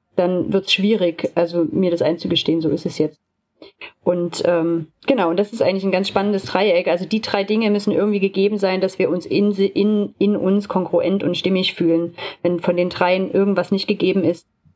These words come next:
dann gerät halt unser inneres System auch durcheinander und das sind dann halt die Dinge, die uns krank machen. Und finde ich jetzt auf die Situation, habe ich noch gar nicht drüber nachgedacht, aber finde ich jetzt auf die Situation, die grad ist,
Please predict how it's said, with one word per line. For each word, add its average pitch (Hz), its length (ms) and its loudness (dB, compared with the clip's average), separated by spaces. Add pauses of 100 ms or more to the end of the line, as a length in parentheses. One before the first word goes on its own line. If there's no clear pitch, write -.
(140)
dann 170 540 0
gerät 175 300 2
halt 185 140 0
unser 170 200 2
inneres 170 360 0
System 180 400 0
auch - 120 0
durcheinander 170 460 2
und 160 160 2
das 160 140 -2
sind - 60 -4
dann 165 120 2
halt 160 160 0
die 160 80 -4
Dinge, 170 200 0
die 160 100 0
uns 165 140 -2
krank 165 280 -4
machen. 165 260 -4 (1040)
Und 196 100 2
finde 220 160 4
ich 208 60 2
jetzt 196 120 2
auf 196 100 0
die 220 120 2
Situation, 208 460 2
habe 196 100 4
ich 196 60 2
noch 190 100 0
gar 196 140 2
nicht 208 120 -4
drüber 185 120 2
nachgedacht, 202 480 2
aber 196 160 2
finde 196 180 2
ich 202 60 6
jetzt 196 120 0
auf 196 120 0
die 196 80 0
Situation, 190 580 2
die 165 80 -4
grad - 280 -4
ist, 202 240 0